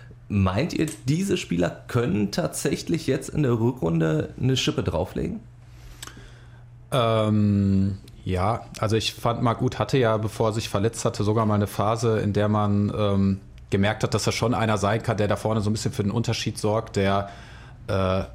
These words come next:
Speaker 2: so etwas wie ein bisschen Spielkultur, äh, Torgefahr hineinbringt.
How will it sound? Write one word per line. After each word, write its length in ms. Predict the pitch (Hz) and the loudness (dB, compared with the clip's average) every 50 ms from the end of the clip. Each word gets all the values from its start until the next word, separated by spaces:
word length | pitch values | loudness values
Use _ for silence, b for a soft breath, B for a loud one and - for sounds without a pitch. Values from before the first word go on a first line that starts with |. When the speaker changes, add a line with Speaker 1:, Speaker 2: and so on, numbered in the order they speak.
| - - | -16 -14
Speaker 2:
so 180 | - - 107 | -6 -4 -2
etwas 360 | 98 101 - - 107 - - - | -2 0 0 0 -2 0 0 0
wie 80 | 107 | 0
ein 80 | 104 101 | 0 0
bisschen 260 | 110 107 - - 107 | 0 -2 -2 -2 -2
Spielkultur, 1160 | - - - 127 123 123 - 131 120 - - - 120 123 123 120 120 117 113 - 98 110 107 | -2 0 0 0 0 2 2 0 0 0 0 2 4 4 4 4 4 4 2 2 2 2 2
äh, 40 | 104 | 0
Torgefahr 680 | 107 - - - 120 120 - - - 113 110 113 110 98 | 0 0 0 0 2 0 -2 -2 0 0 2 2 2 2
hineinbringt. 1080 | 101 107 101 98 98 101 120 127 135 127 110 113 123 123 139 160 170 - - - | 2 2 2 2 2 2 2 2 2 0 0 0 2 2 4 2 2 0 -4 -10